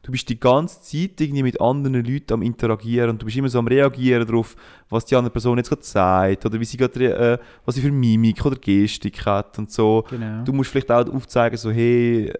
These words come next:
Speaker 1: ähm, wie du nicht darauf reagierst, oder? Das, du, du schaust auch noch auf dich selber und so. Und wenn du ganz alleine unterwegs bist, hast du vielleicht den ganzen Druck nicht. Und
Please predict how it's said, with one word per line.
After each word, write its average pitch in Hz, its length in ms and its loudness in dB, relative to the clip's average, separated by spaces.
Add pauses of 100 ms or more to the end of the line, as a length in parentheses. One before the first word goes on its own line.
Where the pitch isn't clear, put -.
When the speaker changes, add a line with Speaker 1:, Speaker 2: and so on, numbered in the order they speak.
Speaker 1:
ähm, 95 400 -2
wie 110 160 -6
du 117 80 -2
nicht 147 280 0
darauf 139 220 -4
reagierst, 131 540 0
oder? 139 160 2
Das, 113 320 -10
du, 113 320 0 (100)
du 120 160 -2
schaust 127 220 2
auch 117 60 -4
noch 107 60 -2
auf 95 60 -8
dich - 160 -18
selber 127 560 0
und 165 140 -8
so. 143 240 2 (360)
Und 131 100 0
wenn 123 40 -6
du 127 80 -4
ganz 170 300 0
alleine 165 280 0
unterwegs 175 360 -2
bist, 131 160 -6
hast - 0 -
du - 100 -8
vielleicht - 160 -6
den 117 60 -4
ganzen 127 260 -4
Druck - 320 -10
nicht. 101 400 -4 (1040)
Und 151 840 -4